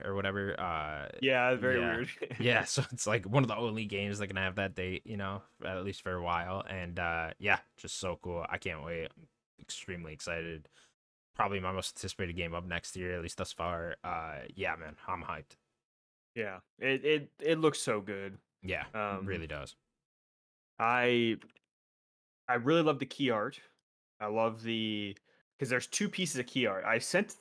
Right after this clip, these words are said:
Speaker 2: the other one yesterday, I think, to you guys. If, I don't know if you saw it. So there's one key art with, uh, Sephiroth in the middle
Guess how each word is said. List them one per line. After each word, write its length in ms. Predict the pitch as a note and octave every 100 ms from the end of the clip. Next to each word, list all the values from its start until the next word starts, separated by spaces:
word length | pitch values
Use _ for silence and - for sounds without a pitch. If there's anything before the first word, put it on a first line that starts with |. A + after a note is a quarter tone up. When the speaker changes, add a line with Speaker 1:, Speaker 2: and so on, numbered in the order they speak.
| G#2
Speaker 2:
the 120 | A#2
other 140 | A#2
one 320 | G2+ G2 F#2+ -
yesterday, 580 | G#2+ G#2+ G#2+ - D3 E3
I 40 | F3
think, 240 | G3 F#3+
to 100 | -
you 80 | G3
guys. 320 | A3 A3 D3
If, 80 | A#2+
I 40 | A#2
don't 80 |
know 40 | A2+
if 80 | -
you 60 |
saw 360 | F#2+ - G#2+ F#2+
it. 160 | E2+ - - -
So 120 | -
there's 200 | B2+ A#2+
one 420 | B2+ D#3+ F#3 C#3+
key 240 | - - B2+
art 360 | A#2+ A2+ - G2
with, 320 | F2 - - _ _ _ _ _ _ -
uh, 160 | A2 F#2
Sephiroth 540 | - C3+ - C#3+ C3+
in 60 | C3
the 60 |
middle 460 | A2+ A2 A2 G#2+